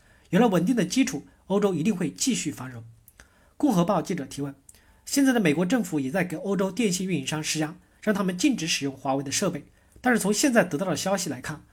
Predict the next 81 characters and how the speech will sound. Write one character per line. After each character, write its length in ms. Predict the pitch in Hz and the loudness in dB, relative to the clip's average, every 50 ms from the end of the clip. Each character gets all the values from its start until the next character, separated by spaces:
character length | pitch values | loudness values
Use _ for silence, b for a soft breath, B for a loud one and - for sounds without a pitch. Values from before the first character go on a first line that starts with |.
| b b b b | b b b b
意 60 | - 247 | 4 6
大 100 | 254 233 | 8 8
利 100 | 247 269 | 8 4
的 120 | 220 170 | 2 2
政 200 | 175 226 214 175 | 2 2 2 0
府 160 | 175 - 143 - - | 0 -4 -8 -12 -10
还 160 | - - 156 | -8 -6 -4
是 140 | - 175 165 | -2 -2 2
愿 200 | 170 262 254 214 | 4 4 4 4
意 80 | 160 | 2
继 220 | 143 - - 277 226 | 0 2 2 2 4
续 140 | - 185 131 | 2 -2 -4
和 120 | 117 147 | -6 -8
华 200 | - - 139 139 | -8 -6 -4 -4
为 100 | 139 139 | -4 -4
合 140 | - - 131 | -6 -8 -6
作 180 | - 185 170 | -2 -2 -2
的。 80 | - - - b b b b b b b b _ | -4 -6 -12 b b b b b b b b _
对 140 | 277 254 | 4 4
于 20 | 208 | 6
您 160 | 165 151 202 | 4 2 2
来 160 | 208 170 180 | 2 2 2
讲， 180 | 180 - - - b b b b b b b | 0 -2 -8 -12 b b b b b b b
欧 140 | - 226 254 | 2 2 4
洲 100 | 247 247 | 4 4
市 160 | 226 - 277 | 2 2 0
场 160 | 214 165 135 135 | 0 0 -2 -2
也 80 | 151 | -4
好， 220 | - - - - _ _ _ | -6 -6 -12 -18 _ _ _
意 100 | - 240 | 0 4
大 100 | 233 214 | 4 4
利 160 | 214 262 233 180 | 4 4 0 0
市 140 | 180 220 | -2 -2
场 120 | 170 151 131 | -6 -6 -6
也 80 | 135 | -8
好， 240 | 143 - - - - b b b b b b | -8 -10 -12 -16 -20 b b b b b b
对 100 | - 262 | 2 4
于 60 | 247 | 4
华 220 | 240 - 151 160 190 | 4 4 4 4 4
为 60 | 190 | 4
的 60 | 170 | 2
业 120 | 165 214 196 | 2 2 2
务 120 | 156 151 | 2 0
是 240 | 156 - - 294 262 | 0 0 0 0 0
否 160 | - - - | -2 -4 -8
重 180 | - - 233 220 | -2 2 2 2
要 160 | 208 185 160 | 2 2 0
呢？ 140 | 151 156 - b b b b b b b | -2 -4 -8 b b b b b b b
您 180 | 165 185 233 | 2 2 4
认 140 | 262 320 254 | 6 6 4
为 100 | 170 165 | 4 4
是 180 | 180 - - 285 | 2 2 0 0
否 140 | - 151 139 | 0 0 -2
在 140 | 175 175 | -2 -2
欧 160 | 190 202 208 208 | 0 2 4 4
洲 100 | 214 208 | 4 4
市 100 | - 240 | 2 0
场 160 | 175 135 117 | -2 -2 -2
上 200 | 175 160 - - - | -4 -6 -6 -8 -12
取 140 | - - | -8 -6
得 100 | 139 139 | -6 -6
最 200 | 156 - - 254 | -4 0 2 2
终 120 | 180 180 180 | 2 2 2
的 80 | 175 | 2
胜 240 | 180 - - 262 220 | 0 0 0 0 0
利 100 | 208 180 | 0 0
呢？” 160 | 151 151 151 b b b b b b b b b b b b b b b | -2 -2 -6 b b b b b b b b b b b b b b b
任 100 | - 214 | -2 0
正 80 | 190 175 | 2 4
非 100 | 208 226 | 4 2
回 140 | 220 - 139 | 2 0 -4
答 80 | 135 | -6
说 260 | 120 - 139 147 - b b b b b b b | -4 -6 -6 -8 -10 b b b b b b b
：“第 220 | - 214 180 175 | 2 4 4 4
一， 140 | 180 - b b b b b b b | 2 0 b b b b b b b
欧 140 | 240 254 262 | 4 4 6
洲 140 | 262 254 254 | 6 4 4
对 160 | 254 285 226 | 4 4 4
我 80 | 147 | 4
们 100 | 131 151 | 2 0
来 160 | 139 135 151 | -2 -4 -4